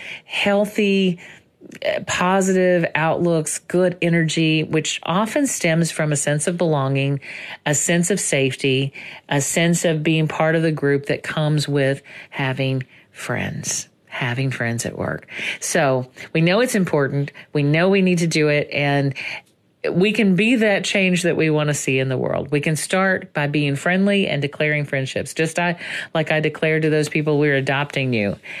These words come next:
Um, I've decided that, uh, I can, I can be the love in the world that I wanna see. I can tell people that I like them. I can tell people that I appreciate them,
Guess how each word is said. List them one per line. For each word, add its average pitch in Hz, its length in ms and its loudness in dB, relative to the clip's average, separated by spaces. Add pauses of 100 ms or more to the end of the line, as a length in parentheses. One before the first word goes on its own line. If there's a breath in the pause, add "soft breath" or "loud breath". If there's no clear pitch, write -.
(220 loud breath)
Um, 135 420 0 (420 loud breath)
I've 151 120 0
decided 156 500 2
that, 131 340 0
uh, 123 380 0
I 139 80 -2
can, 139 340 -2
I 139 120 -2
can 147 180 -2
be 156 180 2
the 185 120 2
love 113 280 2
in 107 60 0
the 110 100 0
world 101 300 0
that 120 100 0
I 117 100 0
wanna 113 220 -2
see. 92 260 0
I 127 80 0
can 170 160 0
tell 190 280 2
people 127 360 0
that 90 120 -2
I 82 80 -2
like 78 300 -2
them. 95 160 -4
I 113 80 -2
can 139 200 -2
tell 165 220 0
people 143 280 -2
that 110 120 -2
I 113 80 -2
appreciate 110 640 -2
them, 95 240 -2